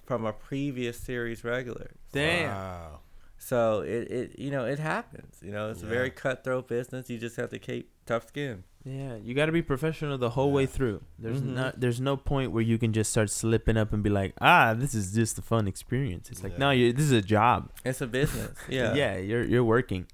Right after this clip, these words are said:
Speaker 2: <laughs>
Speaker 1: I don't think actors really, you know, I, I, I, when I, most actors that I meet, I think they understand that this is a business.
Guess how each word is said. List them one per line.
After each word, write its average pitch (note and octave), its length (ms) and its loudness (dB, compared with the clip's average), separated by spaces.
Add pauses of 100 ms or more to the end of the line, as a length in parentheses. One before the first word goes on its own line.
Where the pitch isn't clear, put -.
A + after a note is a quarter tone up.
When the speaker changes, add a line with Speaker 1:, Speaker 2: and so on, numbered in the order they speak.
Speaker 2:
<laughs> - 160 -4
Speaker 1:
I - 20 2
don't D3+ 140 2
think D#3+ 180 -4
actors C#3+ 420 0
really, B2 560 -4
you B2+ 140 -6
know, A#2 80 -2
I, G#2 180 -2 (200)
I, - 60 -4 (200)
I, B2+ 60 -6 (840)
when B2+ 180 -2
I, - 80 -2
most D#3 260 0
actors C#3+ 300 -2
that B2 120 -2
I A#2 100 2
meet, A2+ 180 -2
I A2 60 -2
think A2 160 -10
they G#2+ 100 -4
understand A2 640 -6
that A2+ 180 -8
this A2+ 220 -12
is A2+ 100 -12
a A#2 80 -8
business. A#2+ 580 -8